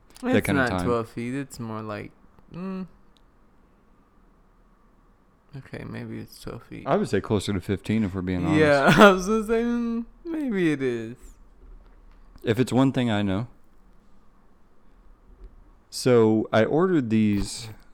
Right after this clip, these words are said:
Speaker 1: from cigars International, and they're not the ones at fault.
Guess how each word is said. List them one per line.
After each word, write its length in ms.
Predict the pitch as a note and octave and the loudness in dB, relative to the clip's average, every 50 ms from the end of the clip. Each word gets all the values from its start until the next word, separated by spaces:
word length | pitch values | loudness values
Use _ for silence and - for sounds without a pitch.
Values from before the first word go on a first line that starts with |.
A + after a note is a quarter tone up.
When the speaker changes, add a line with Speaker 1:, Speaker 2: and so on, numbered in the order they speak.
| - - - - | -20 -20 -20 -20
Speaker 1:
from 800 | - - - - A2 G#2+ G2+ G2 F#2+ F#2+ F#2+ F#2+ F#2+ F#2 G2+ G#2+ - - _ - - - _ - - _ _ _ _ _ - _ _ - _ _ _ | -20 -20 -4 0 2 2 2 2 0 0 0 -2 -2 -4 -6 -10 -14 -20 _ -20 -20 -20 _ -20 -20 _ _ _ _ _ -20 _ _ -20 _ _ _
cigars 500 | - - - A#2 F#2+ G#2+ G2+ G2 G2 F2+ | -10 -2 -2 2 4 4 4 4 2 0
International, 680 | G2 F#2 F2+ F2 F2 F2 F2 F2 E2+ - - F2+ E2 - - | -2 -2 -2 -2 0 0 -2 -2 -4 -4 -4 -4 -4 -4 0
and 160 | - A#2+ B2+ | 2 4 6
they're 120 | D3 F3 G3 | 6 4 4
not 220 | F3+ C#3+ B2 - - | 4 2 2 2 0
the 80 | G#2+ | -2
ones 340 | G2 F#2+ G2 F#2+ F2+ F2+ E2+ | 0 2 0 0 0 -2 -2
at 240 | - - F2 C2+ - | -2 -2 -2 -2 -4
fault. 300 | - - F2+ - - - | -6 -6 -6 -6 -6 -12